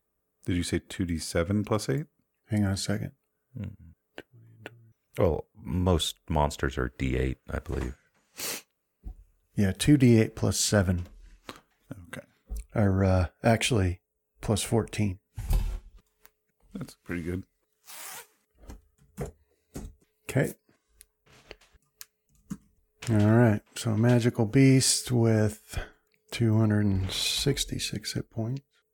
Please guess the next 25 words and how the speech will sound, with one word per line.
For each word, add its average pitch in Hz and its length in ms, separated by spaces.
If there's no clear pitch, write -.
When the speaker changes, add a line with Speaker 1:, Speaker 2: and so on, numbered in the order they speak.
Speaker 2:
And 104 160
I'll, 98 360
I'll 107 120
do 107 160
the 98 120
advancement 101 600
with 104 160
the 95 120
hit 101 220
die 101 220
later. 104 480
And 131 580
that's 117 420
Tempest. - 640
Now 113 640
let's 117 220
do 123 200
Riven. 110 560
So 104 640
three 131 240
D 131 140
six - 760
for 110 360
the 104 160
intelligence 107 1040